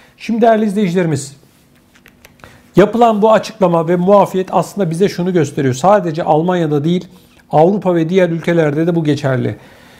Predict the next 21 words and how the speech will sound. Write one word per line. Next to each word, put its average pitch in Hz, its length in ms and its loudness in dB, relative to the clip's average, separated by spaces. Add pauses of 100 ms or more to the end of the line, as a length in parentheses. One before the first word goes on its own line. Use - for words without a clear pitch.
(180)
Bize 240 220 4
şunu 208 220 -2
söylüyorlar. 147 560 0
Diyorlar 233 380 2
ki, 143 180 -10 (800)
"Siz - 640 -2 (420)
her 226 360 2
ne 240 120 -2
kadar 147 420 -2 (540)
aşı - 380 0
olmak 190 540 0 (300)
mecbur 208 680 0
olmasa 208 580 2
da 123 220 -10 (840)
siz - 640 0
bu 220 260 0
aşıyı 208 400 0
yaptırmak 180 560 0
zorundasınız." 135 760 -4
Türkçesi 202 480 -2
bu. 156 180 -2